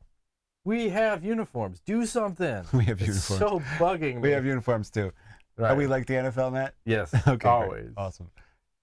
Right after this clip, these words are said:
Speaker 1: And then, uh, Rodrigo Machado closes it out. It's time. Pound sign Nuts Rule, pound sign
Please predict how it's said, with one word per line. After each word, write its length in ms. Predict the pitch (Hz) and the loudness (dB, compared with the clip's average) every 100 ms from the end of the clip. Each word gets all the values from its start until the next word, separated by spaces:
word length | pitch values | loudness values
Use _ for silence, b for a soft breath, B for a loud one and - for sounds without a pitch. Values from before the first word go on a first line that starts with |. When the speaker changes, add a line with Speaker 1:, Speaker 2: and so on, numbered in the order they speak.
| - | 0
Speaker 1:
And 520 | 120 131 131 131 131 | 2 2 0 -2 0
then, 300 | 131 135 139 | 0 0 0
uh, 320 | 135 123 123 117 | 2 2 0 0
Rodrigo 380 | 143 190 262 254 | 2 4 4 2
Machado 440 | - 220 220 214 | 4 4 6 2
closes 320 | 196 214 190 | 2 2 4
it 40 | 180 | 4
out. 200 | 110 110 | 4 4
It's 400 | 220 285 - - | 2 2 -4 4
time. 420 | 285 220 180 117 | 6 6 2 0
Pound 320 | - 294 277 | 4 4 4
sign 260 | - 233 208 | 2 2 2
Nuts 260 | 196 175 180 | -2 -2 -2
Rule, 220 | 180 175 | -2 -2
pound 420 | - 214 214 196 | 4 4 4 0
sign 440 | - 180 175 170 | -2 0 0 -4